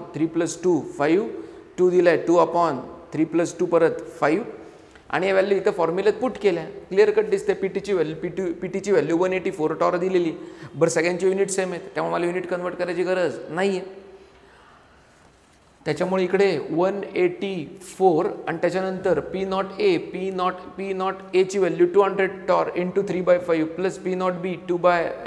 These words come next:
into two by five. ओके, हे कॅन्सल वगैरे केलं सगळं आणि फायनल आन्सर वन सिक्स्टी torr येईल. जरी कॅल्क्युलेशनमध्ये काही डिफिकल्टी आले तर नक्की विचारा. ओके,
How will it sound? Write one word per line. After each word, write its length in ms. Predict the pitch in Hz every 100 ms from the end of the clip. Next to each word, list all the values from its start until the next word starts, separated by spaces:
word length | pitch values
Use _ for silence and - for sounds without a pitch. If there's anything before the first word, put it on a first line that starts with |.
| -
into 300 | 160 175 190
two 80 | 185
by 340 | 180 175 151 - -
five. 280 | 165 160 160 - - - - - - - - _
ओके, 260 | 147 175 143
हे 140 | 151 160 - - -
कॅन्सल 320 | 170 170 190 185
वगैरे 320 | 185 180 185 - - - 185
केलं 220 | 185 185
सगळं 300 | 170 160 175 - - -
आणि 300 | 156 175 139 - -
फायनल 300 | 147 151 175
आन्सर 300 | 175 170 175 143
वन 140 | 160 160
सिक्स्टी 320 | 175 - 185
torr 240 | 180 175
येईल. 160 | 190 - - - - - - - _ _ -
जरी 200 | 151 170
कॅल्क्युलेशनमध्ये 720 | 165 160 180 175 180 175 175
काही 140 | 180
डिफिकल्टी 400 | 165 170 175 170
आले 200 | 180 175 165 - - 170
तर 160 | 170 165 -
नक्की 280 | 170 190
विचारा. 320 | 180 175 156 - - - - - _ _ _ _
ओके, 280 | 151 147